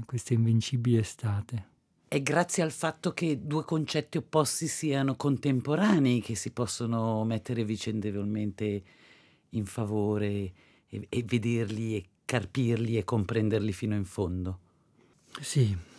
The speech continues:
Speaker 1: non è facile. Penso a, a due pittori. Mentre, mentre tu parlavi mi sono in mente, venuti in mente due pittori, Caravaggio e Antonello da Messina,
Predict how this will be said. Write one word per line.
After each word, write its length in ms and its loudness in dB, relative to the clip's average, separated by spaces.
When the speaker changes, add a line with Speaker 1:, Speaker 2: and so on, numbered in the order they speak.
Speaker 1:
non 200 8
è 60 10
facile. 420 2
Penso 400 4
a, 140 2
a 100 -4
due 160 6
pittori. 560 2
Mentre, 380 -2
mentre 320 0
tu 100 0
parlavi 400 0
mi 80 4
sono 220 -2
in 80 2
mente, 340 0
venuti 400 0
in 60 2
mente 240 0
due 160 -2
pittori, 400 -2
Caravaggio 480 -2
e 20 2
Antonello 420 -2
da 120 -6
Messina, 600 -8